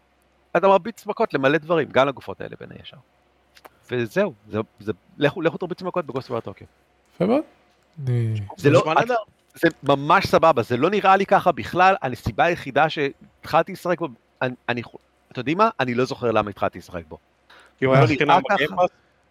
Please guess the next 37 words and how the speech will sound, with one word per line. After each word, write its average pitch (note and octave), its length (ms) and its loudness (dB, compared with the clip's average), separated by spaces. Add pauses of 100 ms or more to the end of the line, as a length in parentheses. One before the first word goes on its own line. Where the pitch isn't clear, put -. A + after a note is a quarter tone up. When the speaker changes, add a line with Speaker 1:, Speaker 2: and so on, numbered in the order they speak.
(120)
Speaker 2:
לא, F#3+ 180 4
Speaker 1:
כן, C4+ 140 4
Speaker 2:
אתה, C4 80 4
Speaker 1:
אבל E3+ 140 0
זאת - 160 -8
לא G#3 60 0
סיבה. F#3 360 2 (180)
Speaker 2:
אתה D3+ 140 2
שיחקת F3 360 2
Speaker 1:
סיבה. G#3+ 180 2
Speaker 2:
בו G3+ 200 4
בתור G#3 360 2
מחקר G3 580 4
ל-, F#3 840 4 (1000)
Speaker 1:
לטוקיו D#3 500 0
אדרסקייפ. D3+ 380 0 (160)
אתה B2+ 120 -6
Speaker 2:
כן. F#3 60 4
Speaker 1:
יודע G3+ 140 4
מה? G#3+ 80 0
אתה, D3 120 -4 (140)
אני C#3 80 -6
חושב D#3+ 120 -12
שאתה E3 120 -10
צודק, - 400 -12
אני A2 120 -14
חושב D3 120 -18
שאתה C3 120 -16
צודק. E2 360 -16 (420)
Speaker 2:
זה C#3+ 60 2
Speaker 1:
הוא C#3+ 40 4
Speaker 2:
מה E3 60 4
Speaker 1:
מאוד, F3 100 4
Speaker 2:
שאמרת F#3 440 4
Speaker 1:
באמת D#3+ 240 2
Speaker 2:
בג-, F#3 120 4
בגמדים. F3 640 2